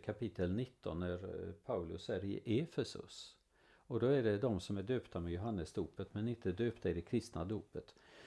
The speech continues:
Så det som har varit ett av de stora problemen, och, eh, jag tror det är engelsmannen Michael Green som har beskrivit det som att pingstvännerna har hamnat i ena diket och katolikerna i det andra.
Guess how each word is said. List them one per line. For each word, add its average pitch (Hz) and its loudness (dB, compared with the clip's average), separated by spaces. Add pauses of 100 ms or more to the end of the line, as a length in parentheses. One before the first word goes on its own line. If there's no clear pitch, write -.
(200)
Så - 8
det 143 12
som 147 6
har 147 10
varit 123 10
ett 147 4
av 131 8
de 113 6
stora 135 6
problemen, 120 4 (160)
och, - 2
eh, - 2
jag 123 2
tror 139 2
det 113 6
är 107 6
engelsmannen 110 2
Michael 110 2
Green 110 4
som - 0
har 107 4
beskrivit 107 0
det 92 2
som 107 -2
att 92 -2
pingstvännerna 104 4
har 110 2
hamnat 113 2
i 131 4
ena 90 2
diket 110 -4
och 92 -2
katolikerna 90 -2
i 82 -2
det 110 -2
andra. - -6